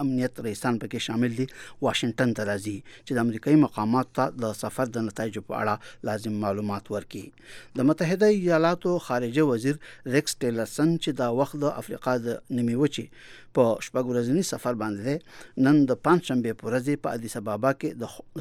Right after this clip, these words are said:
ښځو یوې غونډې ته په وینا کې ویل چې د افریقا د بر اعظم په پراختیا کې باید ښځو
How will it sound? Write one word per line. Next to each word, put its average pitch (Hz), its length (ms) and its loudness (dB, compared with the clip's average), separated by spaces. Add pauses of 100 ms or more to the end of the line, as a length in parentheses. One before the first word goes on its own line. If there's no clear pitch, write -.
ښځو 160 280 2
یوې 113 200 -2
غونډې 120 280 2
ته 117 120 -6
په 120 120 -6
وینا 110 320 -2
کې 113 160 -8
ویل 147 180 4 (280)
چې 151 120 0
د 117 40 2 (100)
افریقا 147 440 2 (200)
د 120 160 -4
بر 117 160 0
اعظم 151 280 4 (140)
په 170 240 0
پراختیا 131 400 0
کې 151 120 -2 (100)
باید 92 120 -2 (360)
ښځو 135 220 2